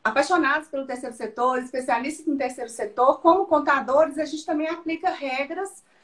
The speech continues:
as normas contábeis das micro e pequenas empresas, também nas entidades do terceiro setor. Então, a governança corporativa que a gente vai conversar hoje serve para o terceiro setor,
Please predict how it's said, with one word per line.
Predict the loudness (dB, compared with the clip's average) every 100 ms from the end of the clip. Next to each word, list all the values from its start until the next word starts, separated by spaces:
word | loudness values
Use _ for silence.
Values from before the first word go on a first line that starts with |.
| _
as | 0 2
normas | 4 6 4 -4
contábeis | -6 0 0 0 -8 -12 _ _ _
das | 2 2 2 -2
micro | -4 -4 -4
e |
pequenas | -6 -4 -8 -8
empresas, | -4 4 4 4 -2
também | -4 0 2 4
nas | 4
entidades | 0 4 6 6
do | 4
terceiro | -6 -6 -6
setor. | -2 -2 2 2
Então, | 4 2
a | 0
governança | 0 0 0 0
corporativa | -2 0 2 2 -2 -6 -6
que |
a | -6
gente | -6 2
vai | 2 2
conversar | -2 0 0 2 4
hoje | 4 0 -6 _ _ _ _ _
serve | -2 0 -2
para | -6 -8
o |
terceiro | -8 -8 -10
setor, | -10 -6 4 6 6 4